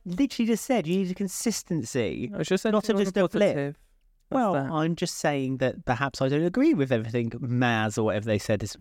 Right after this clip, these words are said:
Speaker 1: is said. That's all I'm saying. I just think that, like, it's, it's something that you need a consistency for, not something to, to, to, it's fine to have, like, a key point where you want to start again and reset. That's fine. I
Speaker 2: Mm.
Speaker 1: get that. I get when people say, like, you know, "Today is my reset," but don't, you don't need to make it the first of January. You can make it any time of year.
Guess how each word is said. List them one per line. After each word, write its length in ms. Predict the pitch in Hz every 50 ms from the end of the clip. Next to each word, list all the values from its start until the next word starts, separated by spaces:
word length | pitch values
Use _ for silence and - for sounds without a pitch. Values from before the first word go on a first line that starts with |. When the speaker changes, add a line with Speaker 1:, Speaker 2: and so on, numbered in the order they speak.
| -
Speaker 1:
is 120 | - 117 -
said. 380 | - - 104 - - - - - _ _ _
That's 220 | - 127 123 - -
all 120 | 160 165
I'm 100 | 170 175
saying. 380 | - - 135 104 87 82 87 - _ _ - - - - - -
I 80 | 131 131
just 180 | - 123 -
think 200 | - 151 143 135
that, 200 | 135 139 139 - - -
like, 280 | - 139 131 131 120 -
it's, 360 | 131 120 - - - - - - _ _ _ -
it's 180 | 135 131 -
something 340 | - - 160 160 170 170 143
that 100 | 143 139
you 120 | 139 139
need 140 | 135 139 135
a 60 | 135
consistency 680 | 131 139 127 - - 135 - - 120 113 104 - 110 101
for, 300 | - - 107 104 104 104
not 240 | 110 120 127 104 -
something 380 | - 127 110 107 120 117 113 _ _ _ _ _ -
to, 120 | 185 175
to, 180 | - - 196 185 170 _ -
to, 240 | - 190 185 180 - _ _ _ _ - _ _ _ _ _ _ _ _ _ _ _ _ _ _ _ _ _ - - _ _ _ _ -
it's 140 | 196 - 175
fine 280 | - 233 240 254 226
to 80 | 220 202
have, 180 | 170 202 185
like, 180 | 180 180 165 -
a 60 | 160 - _ _ _ -
key 240 | - - 190 170 151
point 260 | - - 170 151 123
where 100 | 123 127
you 120 | 127 131
want 140 | 135 131 123
to 80 | - 120
start 280 | - - 139 131 117
again 200 | 117 110 127 120
and 120 | 117 117 120
reset. 560 | 127 127 117 - - 131 101 80 65 - - -
That's 220 | 156 156 - -
fine. 260 | - - 165 139 127
I 80 | 120 120
Speaker 2:
Mm. 40 | 113
Speaker 1:
get 220 | 160 151 143 131
that. 160 | - 101 98 113
I 80 | 120 127
get 200 | - 151 139 139
when 100 | 135 117
people 260 | - 139 123 - 117
say, 180 | - - 123 117
like, 240 | 113 117 113 104 -
you 80 | 131
know, 100 | 117 110
"Today 280 | 104 - - 127 123 120
is 80 | 113 117
my 100 | 127 120
reset," 460 | 117 127 123 113 - 113 95 - -
but 160 | 147 151 151
don't, 260 | - 202 202 208 202
you 80 | 202 180
don't 240 | 214 220 233 226 214
need 160 | 220 220 -
to 80 | - 170
make 220 | 165 151 139 -
it 40 | 139
the 60 | 143
first 200 | - 147 131 -
of 60 | -
January. 480 | - 156 147 151 139 107 76 67 78 120
You 80 | 139 139
can 100 | 160 165
make 120 | 156 -
it 60 | - -
any 180 | 180 170 180 170
time 260 | - - 131 117 110
of 80 | 104
year. 320 | 101 98 87 65 50 -